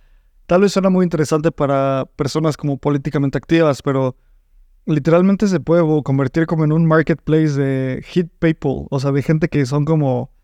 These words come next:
no sé, espías del blockchain. ¿Y para qué te van a dar esa información? O sea, ¿por qué alguien querría obtener esa información? Eso es lo que a mí se me vuelve, o sea, se vuelve algo como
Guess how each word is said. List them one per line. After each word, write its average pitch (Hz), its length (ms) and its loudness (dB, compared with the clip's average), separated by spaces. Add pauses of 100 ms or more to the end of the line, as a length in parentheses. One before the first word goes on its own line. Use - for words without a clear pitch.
(1000)
no 143 140 -2
sé, 175 160 2
espías 190 840 0 (280)
del 147 180 2
blockchain. 156 640 0 (560)
¿Y 165 120 0
para 151 260 0
qué 185 160 -4
te - 100 -2
van 208 140 2
a - 20 2
dar 196 120 2
esa 208 120 0
información? 170 640 -2
O 135 40 -2
sea, 143 460 -4 (800)
¿por 143 160 -2
qué 180 100 2
alguien 180 200 2
querría 156 800 0 (300)
obtener 147 480 0
esa 160 140 -2
información? 135 720 -4 (240)
Eso 180 240 0
es 202 60 2
lo 190 80 2
que 147 100 -2
a - 20 0
mí 165 80 0
se 175 120 -2
me 156 100 2
vuelve, 147 600 0 (460)
o 139 80 -8
sea, 147 220 -2
se 147 120 -6
vuelve 165 220 2
algo 170 280 2
como 139 440 -6